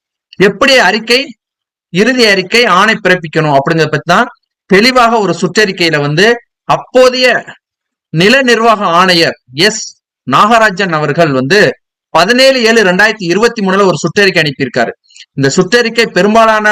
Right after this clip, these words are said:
பொதுமக்களுக்கும் தெரியறதில்ல, பெரும்பாலான அரசு அலுவலர்கள் இதை பின்பற்றுவதில்லை என்பதுதான் இன்றைய ஒரு காலகட்ட சூழ்நிலை. அதுக்காகத்தான் இந்த சுற்றறிக்கையை இன்னைக்கு எடுத்து நான் காணொளியாக பதிவு செய்யறேன். ஏற்கனவே நம்ம பொதுமக்கள் அளிக்கும்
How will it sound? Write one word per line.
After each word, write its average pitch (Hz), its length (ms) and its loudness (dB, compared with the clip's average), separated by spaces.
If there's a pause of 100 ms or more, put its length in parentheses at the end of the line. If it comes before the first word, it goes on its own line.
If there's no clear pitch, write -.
(140)
பொதுமக்களுக்கும் 190 640 0
தெரியறதில்ல, 180 560 2 (600)
பெரும்பாலான 196 580 2
அரசு 190 300 0
அலுவலர்கள் 208 500 2
இதை 180 200 -2
பின்பற்றுவதில்லை 180 680 0
என்பதுதான் 165 460 0
இன்றைய 208 380 2
ஒரு 196 160 0
காலகட்ட 175 440 0
சூழ்நிலை. 160 420 0 (340)
அதுக்காகத்தான் 226 800 0
இந்த 208 160 0 (100)
சுற்றறிக்கையை 185 640 0 (320)
இன்னைக்கு 170 280 0
எடுத்து 180 320 0 (280)
நான் 151 240 -4
காணொளியாக 165 540 0
பதிவு 160 260 0
செய்யறேன். 120 360 -2 (280)
ஏற்கனவே 226 580 2
நம்ம 190 220 -2 (600)
பொதுமக்கள் 254 460 2
அளிக்கும் 233 440 -2